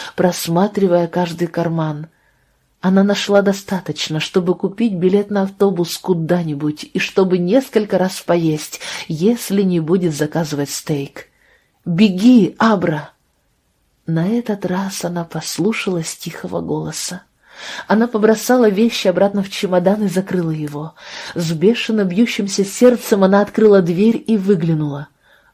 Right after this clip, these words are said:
Было достаточно поздно, все уже легли спать. Она прокралась вокруг бунгало и спряталась в тени от гигантского крупнолистного фикуса.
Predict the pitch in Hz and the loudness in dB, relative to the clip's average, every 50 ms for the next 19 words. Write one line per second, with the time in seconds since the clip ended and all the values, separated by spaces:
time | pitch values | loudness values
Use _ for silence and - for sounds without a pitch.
0 | _ - 151 156 180 226 240 240 196 202 196 - - 208 214 226 220 - - 240 | _ -6 -2 0 2 4 4 4 2 2 -2 -2 -4 -2 0 0 -2 -2 -4 -6
1 | 240 240 - - 220 185 160 147 - 151 147 151 156 - - - - - - - | -6 -6 -2 -2 0 0 0 -2 -4 -4 -6 -6 -6 -8 -12 -14 -14 -12 -10 -10
2 | - - - 202 240 247 240 233 208 180 185 196 185 180 180 160 156 165 160 175 | -10 -2 2 4 4 6 4 2 2 4 2 2 4 4 2 2 2 0 0 0
3 | 170 - - - - - 156 151 156 151 - - - - _ _ _ _ _ _ | 0 -4 -8 -12 -6 -4 -4 -4 -4 -6 -10 -16 -18 -18 _ _ _ _ _ _
4 | _ _ _ - _ - 185 180 180 185 180 - 175 175 170 - 175 170 175 185 | _ _ _ -20 _ -4 -2 0 0 -2 -2 -2 -2 -2 -2 0 0 0 2 2
5 | 190 180 - - 165 165 165 - 196 190 165 170 170 208 254 247 226 185 202 202 | 0 -2 -2 -4 -4 -4 0 2 2 2 2 2 2 2 2 2 4 4 4 4
6 | 190 180 180 - - - - _ 214 196 196 - - - - 160 180 202 226 226 | 4 4 2 0 -6 -16 -6 _ -2 -2 -2 -4 -10 -8 -2 0 2 2 2 0
7 | - 220 202 196 202 - - - - - 180 180 175 170 156 - - - 165 160 | -2 -2 -2 -2 -4 -8 -12 -12 -8 -4 -4 -2 -2 -2 -4 -4 -4 -4 -4 -4
8 | 151 151 170 170 151 160 170 180 214 226 220 - - - 214 202 190 190 180 - | -6 -8 -8 -8 -2 0 0 0 0 -2 -4 -8 -4 -2 -2 0 0 0 -2 0
9 | - 202 233 240 - - 202 180 170 170 165 170 - - - 175 165 151 151 151 | 0 0 0 0 0 -2 0 0 2 2 0 0 -2 -6 -6 -6 -4 -4 -4 -6
10 | 151 - - 151 147 143 139 - - - 143 143 - | -6 -6 -6 -6 -6 -6 -10 -10 -10 -10 -10 -12 -14